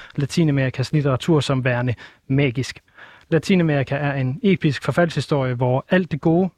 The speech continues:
ofte ender med at gå galt, og på trods af det er kontinentet stadig enormt progressivt og søger hele tiden nye løsninger og at skabe noget, der ikke har eksisteret før. Eksempelvis ved, at Uruguay legaliserede,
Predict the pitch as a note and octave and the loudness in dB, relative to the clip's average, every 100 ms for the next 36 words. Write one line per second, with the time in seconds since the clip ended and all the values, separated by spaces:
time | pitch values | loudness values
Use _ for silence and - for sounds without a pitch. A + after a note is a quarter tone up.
0 | _ - D#3 - B2+ - E3 D3 D3 C3+ | _ -2 -2 -2 -6 -4 -2 2 2 0
1 | B2+ C3+ - _ _ - C3+ B2 F#3+ C#3 | 0 -2 -6 _ _ -6 -4 0 2 0
2 | C#3+ C#3 - E3 E3 D3 D3+ D#3+ E3+ C#3 | -4 -10 -4 -2 0 0 0 0 0 0
3 | C#3+ - C#3+ C3+ D3 D#3 C3 - D#3 E3 | 0 -2 -4 0 0 0 -2 0 2 2
4 | D#3 D#3 D3 - E3+ D3 - C3+ C3+ - | 0 0 -2 -2 -4 -2 -4 -6 -6 -2
5 | C#3+ C#3 D#3+ E3 - D#3+ C#3 D3 F3 E3 | 0 0 0 -2 -2 0 2 2 2 2
6 | D#3 D#3+ C3+ C3+ - - C3+ - D3+ D3+ | 0 -2 -2 -4 -8 -4 -4 0 0 2
7 | C#3+ C#3 D3+ C#3+ C#3 D3 D3+ A#2+ - - | 0 0 0 -2 0 0 0 -4 -6 -18
8 | - - C#3 C#3+ - D#3+ C3 E3+ C#3 A2+ | -20 -6 -4 -4 0 0 2 2 0 -2
9 | G#3 C#3 - D3 B2+ C#3+ B2+ C3+ C#3 B2 | -6 -4 0 0 0 0 0 -2 -2 -2
10 | C3+ B2+ C#3+ D3 C3+ C3 B2 - D3+ C3 | -2 0 2 2 0 -2 -6 0 0 0